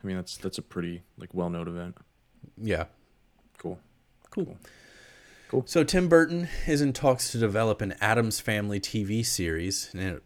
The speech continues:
Speaker 2: will be, uh, set in present day and from the point of view of Wednesday Addams. Now,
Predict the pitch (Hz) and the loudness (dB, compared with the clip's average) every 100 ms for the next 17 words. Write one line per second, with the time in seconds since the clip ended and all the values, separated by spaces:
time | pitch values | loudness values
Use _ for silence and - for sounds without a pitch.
0 | - 98 90 90 85 76 67 - - - | -6 -4 -2 -2 -2 -4 -6 -6 -4 0
1 | 123 120 - 113 104 104 87 90 90 90 | 0 -2 0 0 0 -2 2 2 4 2
2 | 90 85 98 87 80 110 101 90 87 85 | -2 -4 -4 -4 -4 -2 -2 -2 -2 -2
3 | 82 85 80 - - 82 76 - - - | -2 -2 -6 -6 -8 -6 -6 -6 -6 -8
4 | 71 62 - - - - - _ _ - | -10 -12 -14 -16 -20 -20 -20 _ _ -12
5 | 80 87 87 82 50 - | -6 -4 -4 -4 -6 -10